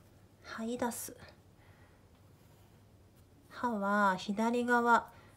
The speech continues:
ここでも字の大きさが決まります。ここね。ここからここまでなんですよ。で、これ、跳ねる方向は次の角へ向かうように、こう、こういうふうに跳ねました。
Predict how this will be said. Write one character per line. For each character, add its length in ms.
こ 120
こ 160
で 120
も 240
字 120
の 180
大 80
き 80
さ 140
が 100
決 160
ま 140
り 100
ま 200
す。 100
こ 160
こ 120
ね。 300
こ 120
こ 160
か 140
ら 140
こ 100
こ 140
ま 160
で 120
な 120
ん 60
で 60
す 120
よ。 220
で、 440
こ 120
れ、 240
跳 220
ね 180
る 140
方 260
向 340
は 280
次 420
の 160
角 360
へ 80
向 160
か 220
う 60
よ 100
う 20
に、 100
こ 640
う、 60
こ 420
う 60
い 40
う 80
ふ 20
う 60
に 100
跳 80
ね 100
ま 120
し 60
た。 100